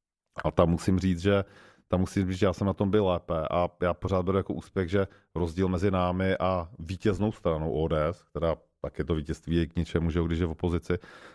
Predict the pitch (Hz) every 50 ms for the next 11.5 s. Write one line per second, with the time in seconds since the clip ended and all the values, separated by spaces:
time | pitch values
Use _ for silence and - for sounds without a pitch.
0 | _ _ _ - 90 87 - - 95 90 87 85 82 - - - 85 78 85 95
1 | 92 87 - - _ 87 92 90 - - 101 95 95 87 92 101 92 - 98 87
2 | - - 92 90 98 92 - - 95 92 87 95 98 87 85 98 98 - 92 92
3 | - - 107 110 113 - 90 82 71 78 - - 80 - - - - 78 87 82
4 | 85 80 76 - _ - 85 82 85 82 - 92 85 85 82 78 78 - 85 82
5 | 90 85 85 80 78 - 80 80 - - - - - - - - 127 151 151 -
6 | 143 127 151 143 143 139 131 131 131 - 135 - - - 123 135 113 90 92 104
7 | 104 104 104 98 98 92 92 87 87 - 92 82 - - - - - - - _
8 | - - 82 85 85 - - 87 85 80 - 78 - - - 80 73 73 - 90
9 | 82 - 78 73 - 78 76 80 82 80 - 78 71 - 82 82 80 78 76 78
10 | - - _ _ - - - - - - _ _ _ _ _ _ _ _ _ _
11 | _ - 80 78 76 73 - - 95 92